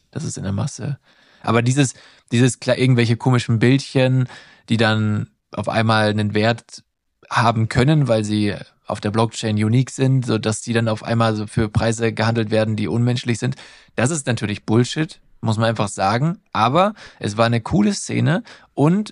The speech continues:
es hat echt Spaß gemacht, das zu traden. Aber ich war äußerst erfolglos, im Nachhinein vor allem. Ähm, währenddessen gab's auch mal so ein High, da war ich schon gut dabei, aber es war, hat sich auch schnell wieder umgekehrt. Es war halt so ein Gamble und das,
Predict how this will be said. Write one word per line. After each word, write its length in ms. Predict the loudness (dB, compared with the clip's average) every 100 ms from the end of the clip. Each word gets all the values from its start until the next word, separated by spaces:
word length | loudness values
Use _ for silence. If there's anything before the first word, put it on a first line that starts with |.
| -6
es 140 | -2
hat 180 | -2 -2
echt 200 | -4 -4
Spaß 320 | -2 0 0
gemacht, 300 | 0 -2 0
das 180 | -2 -6
zu 100 | -8
traden. 380 | -4 -2 -2 -4 -4
Aber 320 | 0 2 2
ich 160 | 0
war 180 | -2 -2
äußerst 440 | 0 -2 -2 -8 -10
erfolglos, 600 | -12 -10 -8 -6 -8 -10 _
im 140 | -2 0
Nachhinein 400 | 0 -2 -6 -4
vor 180 | -4 -4
allem. 180 | -4 -8 _ _ _ -6
Ähm, 420 | -2 0 -2 -6 -10 _ _ _ _ _ _ _
währenddessen 500 | 0 2 2 0 0
gab's 200 | 0 2
auch 80 | 2
mal 120 | 2
so 80 | 2
ein 120 | 0
High, 200 | 0 0
da 100 | -2
war 120 | -2
ich 80 | -4
schon 140 | -4 -6
gut 160 | -4
dabei, 320 | -2 -2 -4
aber 180 | -6 -8
es 200 | -10 -12
war, 260 | -12 -10 -8
hat 100 | -6
sich 140 | -4
auch 80 | -4
schnell 220 | -2 0
wieder 120 | 0 2
umgekehrt. 360 | 0 0 -2
Es 60 | 2
war 60 |
halt 100 | 0
so 80 | 0
ein 100 | 0
Gamble 380 | 2 2 2 0
und 180 | 0 -4
das, 180 | -8